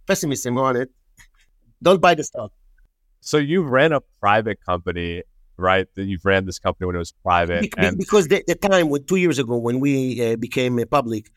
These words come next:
Speaker 1: um, there was a, a, um, a, a great chance to be valuated at fifty million dollars and raise about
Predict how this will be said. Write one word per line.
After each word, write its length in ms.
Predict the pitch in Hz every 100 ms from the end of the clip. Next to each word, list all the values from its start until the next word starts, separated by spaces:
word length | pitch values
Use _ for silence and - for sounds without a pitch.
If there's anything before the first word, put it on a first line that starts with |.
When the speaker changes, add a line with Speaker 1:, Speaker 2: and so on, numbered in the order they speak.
| _ _ -
Speaker 1:
um, 520 | 113 117 117 120 117 _
there 220 | 113 131
was 220 | 127 113
a, 60 | 127
a, 540 | 123 117 113 117 113 113
um, 220 | 113 113 -
a, 280 | 110 110 113
a 20 |
great 300 | 110 147 147
chance 480 | - 147 127 127 - _ _ _ _
to 140 | -
be 480 | 123 139 147 147 143 - _ -
valuated 800 | 107 156 170 160 147 131 131 127
at 160 | 117
fifty 360 | - - - 180
million 260 | 175 170 160
dollars 480 | 160 160 160 147 -
and 200 | 123 120
raise 340 | 135 147 135
about 300 | 127 127 123